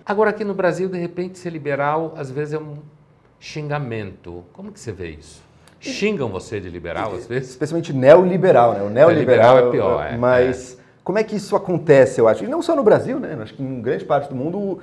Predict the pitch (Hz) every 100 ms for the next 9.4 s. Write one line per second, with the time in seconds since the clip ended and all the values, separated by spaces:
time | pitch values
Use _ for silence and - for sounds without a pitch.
0 | - _ _ - 131 139 147 131 92 170
1 | 170 135 - - 262 101 135 139 113 113
2 | 117 117 110 110 104 120 131 113 101 87
3 | 82 160 160 156 160 117 - 156 127 113
4 | 117 104 107 117 175 - - 202 202 180
5 | 175 170 - 131 151 165 175 175 170 135
6 | 196 214 123 107 - - 135 180 190 156
7 | 170 180 - 165 147 135 135 123 - 143
8 | 117 117 180 151 143 127 180 185 196 208
9 | 208 185 262